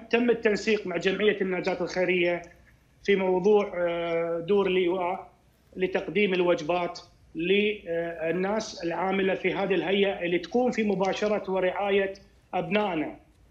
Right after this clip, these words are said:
العزيزين على قلوبنا وأحبائنا وأكباد أفلادنا اللي هم ذوي الاحتياجات الخاصة. وقمنا الأمانة بتوفير لهم كل الأغذية والوجبات،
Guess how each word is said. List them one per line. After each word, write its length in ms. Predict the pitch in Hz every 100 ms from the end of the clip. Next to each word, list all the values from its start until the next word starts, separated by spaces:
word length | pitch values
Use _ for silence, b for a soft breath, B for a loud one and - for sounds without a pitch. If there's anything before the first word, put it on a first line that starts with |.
| _ _ - 160
العزيزين 580 | 151 165 170 190 196
على 200 | 160 170
قلوبنا 440 | 165 185 190 180 160
وأحبائنا 600 | 160 - 160 190 190 170
وأكباد 720 | 156 - - 165 180 233 202
أفلادنا 800 | 175 - 196 196 160 156 135 147
اللي 140 | 151 170
هم 280 | 185 185 - B -
ذوي 260 | 160 202 202
الاحتياجات 560 | 180 - 175 165 175
الخاصة. 680 | 165 - 170 151 - 127 - - B B -
وقمنا 380 | 185 214 277 247
الأمانة 460 | 226 208 226 214
بتوفير 560 | 190 190 196 190 233 214
لهم 340 | 208 175 170
كل 300 | 160 - 226
الأغذية 640 | 208 190 165 180 202 175 143
والوجبات، 960 | 147 156 190 196 196 196 185 170 -